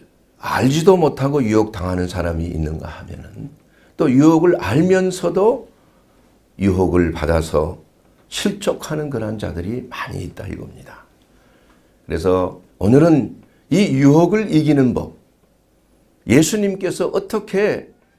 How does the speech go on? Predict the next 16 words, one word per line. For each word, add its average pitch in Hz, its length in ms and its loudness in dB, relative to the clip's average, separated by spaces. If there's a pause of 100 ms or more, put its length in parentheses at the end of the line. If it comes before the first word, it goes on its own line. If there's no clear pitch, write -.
(200)
그 214 120 4
마귀의 196 680 0
유혹을 139 560 -2
이기셨는가? - 840 -14 (1200)
아, - 300 -20 (720)
그 220 200 2
유혹이라는 143 720 2
것은 117 580 -6
사실은 139 640 -6
이 107 140 -8
시험이라고 190 920 0
여기에 107 240 -2
나와 85 320 -2
있는데, 85 760 -6 (320)
에, - 120 -12
시험에는 160 880 -2